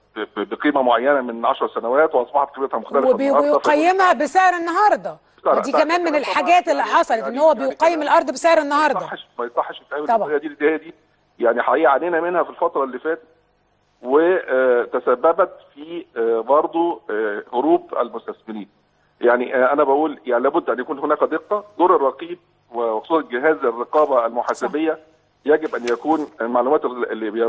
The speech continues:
Speaker 1: المناطة به تكون سرية، وإذا ثبت هناك مخالفة جنائية يبلغ بها الجهات القضائية. آه،
Speaker 2: مش-
Speaker 1: ولكن، آه، آه،
Speaker 2: ماهر، أنا لازم، لازم أسألك قبل ما نقفل هذه المداخلة، آم،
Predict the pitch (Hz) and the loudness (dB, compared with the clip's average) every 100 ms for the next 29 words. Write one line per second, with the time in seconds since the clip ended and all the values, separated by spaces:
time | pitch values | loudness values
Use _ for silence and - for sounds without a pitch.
0 | 113 110 117 139 160 139 127 - - 156 | -2 -4 0 2 2 0 -2 -14 -10 -10
1 | - 131 131 165 190 - _ _ _ _ | -6 -6 -4 -4 -6 -10 _ _ _ _
2 | - 120 120 131 175 175 127 135 151 151 | -4 0 2 4 2 2 0 2 -2 -2
3 | 117 - 165 - 110 - - 135 143 175 | -4 -2 -2 -2 -8 -8 -10 -4 -2 -2
4 | 202 175 165 208 180 180 160 151 151 160 | -2 -2 0 0 0 0 -2 0 -2 -4
5 | 123 101 82 - _ _ _ _ - - | -10 -14 -14 -18 _ _ _ _ -20 -20
6 | - 123 123 160 180 170 127 131 131 120 | -2 2 4 2 0 -4 -6 -4 -2 -2
7 | 240 240 320 359 359 294 311 302 339 381 | -2 2 4 4 2 0 2 2 2 0
8 | 349 - 277 330 349 285 - 302 302 302 | -6 -2 0 0 0 -4 0 0 2 0
9 | 269 294 269 254 320 240 262 269 285 254 | -2 0 -2 -4 -6 -6 -4 -2 -2 -2
10 | 247 302 - 294 269 - - _ _ _ | 0 0 2 0 0 -2 -20 _ _ _
11 | - 226 220 208 196 | 2 6 6 4 0